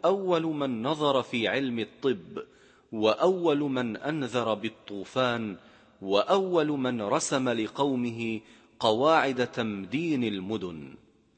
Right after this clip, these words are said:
واشتهر سيدنا إدريس عليه الصلاة والسلام بالحكمة والمواعظ المؤثرة، فمن حكمه عليه الصلاة والسلام الصبر مع الإيمان بالله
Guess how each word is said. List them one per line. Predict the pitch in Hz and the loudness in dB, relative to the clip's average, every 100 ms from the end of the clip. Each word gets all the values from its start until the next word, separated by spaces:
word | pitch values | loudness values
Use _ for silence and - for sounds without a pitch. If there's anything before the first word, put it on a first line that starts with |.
| _ _ _ _ _ _ _ - | _ _ _ _ _ _ _ -6
واشتهر | 101 131 - 226 233 220 190 | 2 2 4 2 4 4 4
سيدنا | - 143 107 151 170 143 135 | 2 0 0 -2 0 0 0
إدريس | 123 101 107 156 143 123 | -2 -2 0 0 0 2
عليه | 95 95 120 131 | 4 4 2 0
الصلاة | 113 - - 107 131 127 | -4 -4 0 2 2 0
والسلام | 104 95 - 113 131 143 123 101 - - - _ _ | -2 -2 -2 -2 0 -2 -4 -6 -10 -20 -20 _ _
بالحكمة | 120 135 127 - 220 - 135 131 127 123 | 2 4 4 -2 -4 -6 -4 -4 -2 0
والمواعظ | 113 110 107 107 117 147 123 104 104 | 0 0 0 0 2 2 0 -2 -4
المؤثرة، | 110 98 95 92 113 - 92 82 - - _ _ _ _ _ _ _ _ | -4 -4 -4 -4 -6 -6 -6 -6 -8 -18 _ _ _ _ _ _ _ _
فمن | - - 196 208 190 | -2 4 4 4 0
حكمه | 180 160 196 196 175 160 156 | -2 0 0 0 -2 -2 0
عليه | 98 98 123 156 131 | 2 4 2 2 -2
الصلاة | 135 - - 117 135 127 | -4 -2 0 2 2 0
والسلام | 123 110 104 - 110 135 127 113 95 80 - _ _ _ _ _ _ _ _ _ _ - | -2 -2 -2 -4 -4 -2 -2 -4 -8 -12 -20 _ _ _ _ _ _ _ _ _ _ 0
الصبر | 131 - - 233 147 147 | 2 2 2 2 2 0
مع | 131 120 107 | 2 2 2
الإيمان | 110 107 123 113 117 139 131 117 | 2 0 -2 0 0 2 2 0
بالله | 110 101 113 123 113 | -2 -2 -2 0 -2